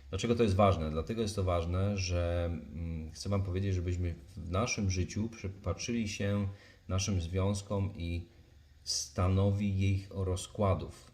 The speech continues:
Czyli jesteśmy w tej takiej pierwszej fazie, że tak naprawdę coś się dopiero skończyło albo się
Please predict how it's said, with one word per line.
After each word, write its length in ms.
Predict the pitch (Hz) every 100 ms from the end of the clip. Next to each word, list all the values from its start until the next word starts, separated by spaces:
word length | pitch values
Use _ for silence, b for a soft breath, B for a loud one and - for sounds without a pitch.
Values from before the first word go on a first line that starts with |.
| - B B B -
Czyli 380 | - 92 87 82 90
jesteśmy 720 | 95 - 123 117 110 104 95
w 120 | -
tej 260 | 107 98 92
takiej 640 | 92 - 90 87 85 82 - - - - - - 71 85 76
pierwszej 420 | - 101 - 95
fazie, 560 | 95 90 85 92 104 101
że 240 | 87 82
tak 200 | 80 85
naprawdę 380 | 87 98 90 87
coś 220 | - 95
się 160 | - 90
dopiero 380 | 87 101 98 92
skończyło 720 | - 87 - 82 85 101 85
albo 240 | 82 82
się 220 | - 85